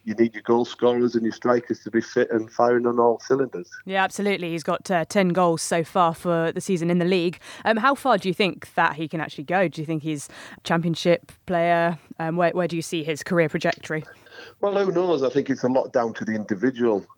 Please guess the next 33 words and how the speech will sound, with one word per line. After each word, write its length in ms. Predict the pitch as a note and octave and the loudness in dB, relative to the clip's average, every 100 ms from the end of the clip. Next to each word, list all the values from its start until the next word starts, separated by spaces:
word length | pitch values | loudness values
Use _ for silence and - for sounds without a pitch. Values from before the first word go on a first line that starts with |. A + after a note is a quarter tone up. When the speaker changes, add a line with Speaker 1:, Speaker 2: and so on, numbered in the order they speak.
| - | -20
Speaker 1:
I 40 | |
think 200 | F#2+ G#2+ - | -12 -8 -2
Armand 300 | A2 G#2+ G#2+ | 0 0 0
will 80 | G#2 | -2
be 80 | G#2 | -2
first 400 | - A2 G#2 - | 0 0 0 0
to, 240 | G#2+ G2+ G2 - _ - | 0 0 -2 -18 _ 0
to 120 | G#2+ | 0
admit 320 | G#2 A2 - | 4 2 2
that 80 | G#2 | 0
there's 160 | G2 | 0
been 220 | F#2 G#2+ G2 | 0 0 2
games 300 | A2 G#2+ G#2 | 2 2 0
this 160 | G2+ | -6
season 400 | - G#2 G#2 G#2 | 0 0 0 -2
where 140 | G2+ G2+ | 0 0
he's 100 | G2 | 0
not 180 | G2+ - | -2 0
played 240 | G#2+ G2+ | 0 2
anywhere 380 | G#2+ G#2+ G2+ G2+ | 2 0 0 0
near 380 | G2+ G#2+ G#2+ G2+ _ | 2 2 2 0 _
his 100 | - | -18
capabilities. 920 | - G2+ - F#2 A2+ A#2+ - B2+ A#2 - - - - - | -2 -2 -2 -2 0 0 0 -2 -2 -12 -20 -20 -20 -6
And 100 | G#2+ | 0
then 120 | G#2+ | 0
there's 160 | A2 A2 | 2 0
other 160 | A#2 | 0
games 420 | A2+ A2 A2+ G#2+ G#2 | 2 2 0 -2 0
where 180 | A2 | 0
he's 120 | G#2+ G2+ | 0 0
been 200 | A2 G#2+ | 0 2
absolutely 640 | A2 - - A2 G2+ G#2+ | 0 -2 -2 0 0 2
outstanding. 720 | G#2+ - - A#2 B2+ A2+ F2+ | 0 0 -2 0 0 -2 -4